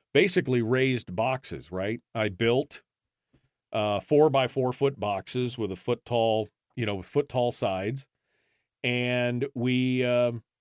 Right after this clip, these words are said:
and we, we raised, uh, plants and,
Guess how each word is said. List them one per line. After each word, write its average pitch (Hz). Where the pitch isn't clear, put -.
and 127
we, 131
we 127
raised, 139
uh, 131
plants 160
and, 110